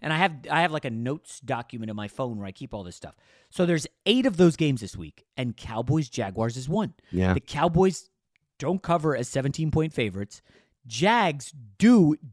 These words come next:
Speaker 1: destroy Tennessee on the road. I think they won by, like, eighteen or twenty, something like that. All of a sudden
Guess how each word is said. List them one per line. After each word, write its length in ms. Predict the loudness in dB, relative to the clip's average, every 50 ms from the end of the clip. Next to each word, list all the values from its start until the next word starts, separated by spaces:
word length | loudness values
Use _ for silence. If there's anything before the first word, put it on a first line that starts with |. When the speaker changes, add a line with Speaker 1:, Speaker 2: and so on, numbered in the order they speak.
| _ -4
Speaker 1:
destroy 1000 | -4 -4 -2 -4 -6 -8 -8 -8 -6 -2 2 6 6 8 8 6 4 0 -6 -6
Tennessee 480 | -2 0 2 2 2 0 -2 -2 -4 0 2
on 160 | 2 2 4
the 100 | 4 2
road. 520 | 4 6 8 8 8 8 6 4 2 -2 -6 -8 _ _ _ _ _ _ _ _ -8
I 40 | -6
think 140 | -4 -2 -2
they 60 | 0
won 160 | 2 2 2 0
by, 140 | -2 -4 -6 -8 _ _ _ _ _ _ _ _
like, 140 | -10 -10 -8 -8
eighteen 440 | -8 -8 -8 -8 -6 -4 -2 -2 -2
or 60 | -2
twenty, 400 | -2 -4 -4 -2 -2 -2 -4 -6 -6
something 200 | -6 -6 -6 -6
like 120 | -10 -12 -12
that. 180 | -16 -18 -20 _ _ _ _ _ _ _ _ _ _ _ _ _ _ _ _ _ _ _ 0
All 220 | 2 2 2 2
of 60 | 2 0
a 40 | -2
sudden 500 | 2 4 4 6 4 4 2 -2 -4